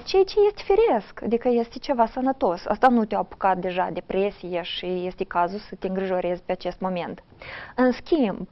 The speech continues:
dacă persoana trăiește mult timp o stare de deprimare, de lipsă de poftă de viață, de, ă, poftă de mâncare, deci, ă, cum ne dăm seama că suntem într-adevăr în problemă? Este atunci când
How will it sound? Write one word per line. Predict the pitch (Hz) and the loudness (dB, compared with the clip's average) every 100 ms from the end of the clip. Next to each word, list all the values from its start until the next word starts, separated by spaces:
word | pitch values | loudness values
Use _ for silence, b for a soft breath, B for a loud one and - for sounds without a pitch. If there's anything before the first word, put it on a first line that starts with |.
| B B B | B B B
dacă | - 208 262 294 302 | 2 6 6 6 4
persoana | 262 247 - 269 262 | 2 2 2 2 2
trăiește | 247 233 233 226 220 226 | 0 0 2 0 0 2
mult | 233 403 370 - | 2 2 -2 -4
timp | - 247 202 185 | -4 -2 -2 -4
o | 196 | -8
stare | - - 208 202 | -4 -2 0 0
de | 190 180 196 185 | -2 0 2 2
deprimare, | 170 226 - 208 196 196 180 170 170 - | 2 0 0 -2 0 2 2 0 -6 -6
de | 202 | -2
lipsă | 226 233 - - 226 | 0 0 -2 -6 -6
de | 208 214 | -4 -4
poftă | 220 208 208 | -10 -8 -4
de | 190 | -4
viață, | 180 185 170 175 - 196 | -2 0 0 -2 -6 -6
de, | 180 214 208 214 214 B B B | -4 -2 2 2 0 B B B
ă, | 214 | -4
poftă | - 220 - | -2 -4 -2
de | 208 | 0
mâncare, | 214 208 208 214 202 190 | 2 2 0 2 2 4
deci, | 202 196 B B B - | 2 0 B B B -2
ă, | 226 226 220 214 208 | 0 2 2 2 -2
cum | - 285 | 0 2
ne | 277 | 4
dăm | 220 226 | 4 2
seama | 214 233 214 208 | 2 0 0 -2
că | - | -4
suntem | - 214 214 202 | -6 -4 -2 -4
într-adevăr | - 208 196 208 208 214 214 | -6 -6 -4 -2 0 2 2
în | 208 | 0
problemă? | 196 202 196 190 185 185 233 - B B | -2 -2 0 0 0 -2 -6 -8 B B
Este | - 233 240 | -2 0 2
atunci | 220 233 233 - | 2 2 0 -2
când | - 226 220 | -2 0 0